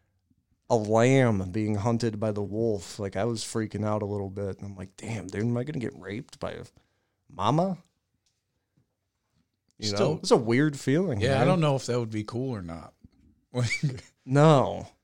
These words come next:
Speaker 1: The one time I, I was raped, I mean, it was, I'm not gonna say it was horrible. It was strange. <laughs>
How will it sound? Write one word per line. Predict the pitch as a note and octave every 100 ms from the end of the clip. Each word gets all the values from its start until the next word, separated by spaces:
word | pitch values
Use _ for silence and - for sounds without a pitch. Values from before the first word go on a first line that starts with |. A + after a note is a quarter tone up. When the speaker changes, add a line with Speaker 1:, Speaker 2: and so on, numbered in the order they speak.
| -
Speaker 1:
The |
one | D#3 A#3+ D4+
time | D4 F#3+ C3+
I, | A2 G2 -
I | G#2+
was | G2+ F#2+
raped, | G2+ G2+ G#2 G#2+ -
I | A2+
mean, | A#2 A#2+ A#2 A2 - _ _ _ _
it | -
was, | D4+ F#3 - - _ _ _ _ -
I'm | D#3
not | - A2+
gonna | F#2+
say | -
it | G#2+
was | F2 G2
horrible. | F#2+ A#2+ C3+ G2+ A#2+ C3 - - -
It | B2+
was | B2+ A#2 A#2+
strange. | - - - G2+ C3 C#3+ C3 D3 C#3+ -
<laughs> | _